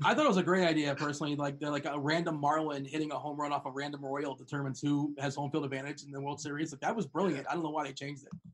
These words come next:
Speaker 1: That's just my thought. But, uh, <laughs> Tony, working our way down, we have, like we talked about, kind of reference. There's actually pitchers that, you know, have incentive to play for. You know, Clevinger, uh, Flaherty. Uh, you know, th-, those teams actually wanna win. They actually wanna grab W's. Washington hasn't locked things down just yet.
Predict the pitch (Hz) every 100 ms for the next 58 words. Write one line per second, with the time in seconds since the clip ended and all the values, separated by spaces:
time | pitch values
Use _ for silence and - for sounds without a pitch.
0 | _ 170 170 156 156 143 - - - 131
1 | _ _ _ _ - 151 151 139 139 -
2 | 135 - 185 - 151 220 226 202 247 247
3 | 214 185 190 180 151 151 143 160 143 156
4 | 165 160 139 160 147 147 147 143 143 139
5 | 135 160 160 131 135 - - - 196 156
6 | 170 143 143 135 165 135 - 156 165 165
7 | 160 151 143 127 - 165 165 170 151 156
8 | 151 _ _ - 127 127 - - 180 170
9 | 160 156 151 147 _ _ - 131 127 127
10 | 147 131 151 165 170 170 185 151 - 151
11 | - 151 147 139 156 135 127 139 160 156
12 | 139 143 131 143 143 139 127 143 143 -
13 | 143 135 143 139 143 143 139 139 139 131
14 | 143 135